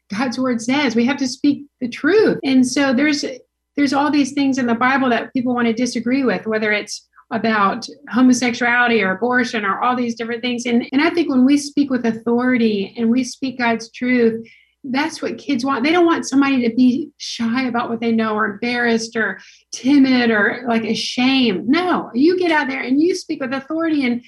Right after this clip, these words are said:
and believe God's word. And these kids are desperate for it. And, and so, you know, we're just, we don't really believe what we believe, and they're just gonna believe what they wanna believe. And, and it's just all a mess. So we've got to stand firm.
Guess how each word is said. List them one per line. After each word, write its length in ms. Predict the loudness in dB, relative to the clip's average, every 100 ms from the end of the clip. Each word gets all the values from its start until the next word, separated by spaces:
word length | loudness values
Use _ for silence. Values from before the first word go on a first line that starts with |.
| -18 -4
and 240 | 2 4 2
believe 840 | -2 -2 0 4 6 6 4 -2 -8
God's 320 | -4 -2 -4 -6
word. 480 | -4 -4 -4 -8 -2
And 160 | 2 4
these 220 | 4 2
kids 340 | -2 0 0 -6 -6
are 160 | -2
desperate 720 | -2 0 -2 -2 -4 -4 -4 -4
for 320 | -2 0 0
it. 240 | 0 -6 _ -20 _ -6
And, 460 | 0 2 4 2
and 180 | 2 0
so, 380 | 0 -2 -2 -4
you 80 | -2
know, 220 | 0 0
we're 200 | 0 0
just, 300 | -2 -4 -6
we 120 | -4
don't 120 | -2 0
really 220 | 0 0
believe 240 | 0 0
what 120 | 0
we 120 | 0 -2
believe, 300 | -2 0 -2
and 280 | -4 -8
they're 220 | -6 -4 -2
just 200 | -4 -6
gonna 120 | -2
believe 160 | -2
what 80 | -2
they 140 | -2 -2
wanna 180 | -2
believe. 320 | -2 0 0 0
And, 300 | -2 -6 -10 -4
and 80 |
it's 140 | -2 -2
just 160 | -6
all 160 | -4 -4
a 20 |
mess. 320 | -8 -12 -14
So 380 | -14 -6 -2 -2
we've 240 | -2 -4 -4
got 140 | -6
to 60 | -8
stand 380 | -6 -6 -6
firm. 380 | -6 -6 -8 -10